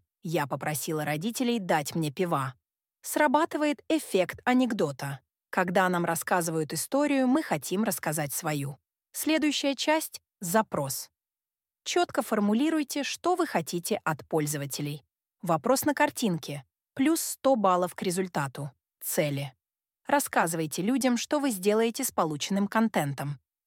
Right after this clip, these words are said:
Без этого они не поймут, почему должны участвовать и вкладывать силы. Благодарности. Их надо говорить заранее. Если обещаете вознаграждение, оно должно быть такое,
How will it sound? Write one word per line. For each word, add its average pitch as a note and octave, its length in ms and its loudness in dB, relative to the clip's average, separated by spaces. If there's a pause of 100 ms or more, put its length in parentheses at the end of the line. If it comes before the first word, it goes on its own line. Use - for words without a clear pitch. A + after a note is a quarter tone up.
Без D#3+ 240 0
этого G#3+ 380 2
они F#3+ 300 2
не G#3 200 4
поймут, B3 560 2 (280)
почему F3 500 0
должны E3 480 0
участвовать B3+ 920 0
и D4 60 0
вкладывать E3 540 -2
силы. D3 440 -4 (460)
Благодарности. E3+ 1000 0 (400)
Их D#4 300 4
надо F3 320 2
говорить G#3+ 440 2
заранее. D#3+ 640 2 (400)
Если F3 380 0
обещаете E3+ 720 0
вознаграждение, D3+ 1000 0 (320)
оно E3 300 2
должно C4 360 4
быть A#3+ 200 0
такое, D3 580 0